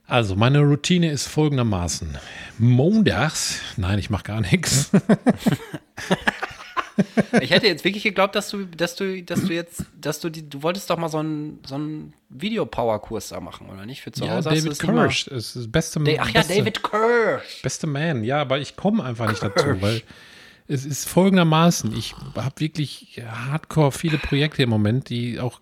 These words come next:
Speaker 1: sich gegenseitig reinkacheln und, und es reißt im Moment nicht ab, aber ich habe einen Horizont für mich selber geschaffen und zwar habe ich ab dem ersten Dezember
Speaker 2: Mhm.
Speaker 1: tatsächlich bis fast, also fast durchgehend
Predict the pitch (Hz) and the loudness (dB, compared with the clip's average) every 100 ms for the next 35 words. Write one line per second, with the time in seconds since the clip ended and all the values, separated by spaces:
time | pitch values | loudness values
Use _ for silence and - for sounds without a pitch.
0 | - 135 - 135 147 131 123 - 123 151 | -10 -10 -6 -4 -2 -2 -4 -4 -4 -4
1 | - 123 - 127 123 120 123 117 113 - | -2 -2 2 2 2 0 2 2 2 -2
2 | 131 113 113 110 127 143 135 127 123 131 | -4 -4 -4 -2 0 0 0 2 2 0
3 | 117 - 139 - 117 113 - 131 151 127 | -4 -4 -6 -2 -2 -2 -2 0 0 0
4 | 123 127 117 131 131 131 - - 160 202 | 2 2 2 2 0 -2 -4 0 2 2
5 | - 156 147 113 - 156 143 123 - 139 | -2 -4 -4 -4 -4 -2 -2 -2 -4 -6
6 | - 131 - - - - - - _ _ | -6 -8 -10 -20 -20 -20 -20 -20 _ _
7 | 175 131 - 123 123 131 131 131 - 120 | 0 0 0 0 2 2 0 -4 -4 -4
8 | - - 131 147 196 - - 160 143 135 | -4 -2 0 4 2 0 0 2 2 0
9 | - 143 143 85 110 135 - _ _ _ | 2 4 4 2 -2 -4 -14 _ _ _
10 | - 135 127 127 156 143 135 143 135 - | -10 -6 -2 -2 0 -2 0 0 -2 -8
11 | - _ _ _ _ 131 120 - - - | -18 _ _ _ _ -2 -2 -6 -10 -2
12 | 175 - - - _ _ _ - 127 120 | -2 -2 -10 -16 _ _ _ -6 -2 -2
13 | 123 151 - 156 - - 190 185 - 131 | -4 -10 -4 -4 -2 2 2 2 0 0
14 | 120 135 | 0 -2